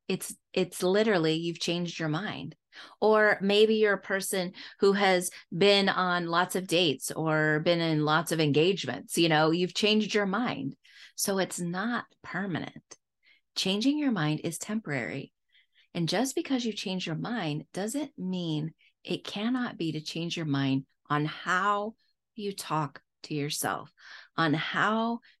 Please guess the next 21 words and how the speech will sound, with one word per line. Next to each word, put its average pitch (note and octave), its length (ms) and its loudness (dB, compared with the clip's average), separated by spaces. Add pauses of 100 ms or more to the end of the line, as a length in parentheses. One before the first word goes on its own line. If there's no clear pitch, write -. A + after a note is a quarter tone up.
you F#3+ 160 -2
perceive G3+ 640 -2
yourself, - 440 -6 (600)
on D#3+ 220 0
how E3 840 0 (760)
that D#3 280 0
inner G3 320 0
negative G3 480 -2
critic F#3+ 440 -2 (1200)
is D3 220 2
either C#3 380 2
negative G#3+ 500 -2 (720)
and D#3 180 2
fixed, - 520 -2 (520)
or E3 160 0
is D#3 220 0
it - 160 -6
going D3+ 260 0
to D3 60 -4
be C#3+ 120 -2
positive G3 760 -6